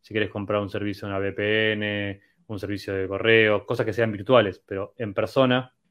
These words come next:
depende muchísimo del efecto de la red que tengas. Y en el caso de lo que están armando ustedes, que tienen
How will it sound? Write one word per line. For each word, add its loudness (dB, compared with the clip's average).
depende -4
muchísimo -2
del 0
efecto -6
de -2
la -2
red -4
que -12
tengas. -12
Y -12
en -8
el -10
caso 0
de 0
lo -2
que -4
están -4
armando -2
ustedes, 0
que -10
tienen -8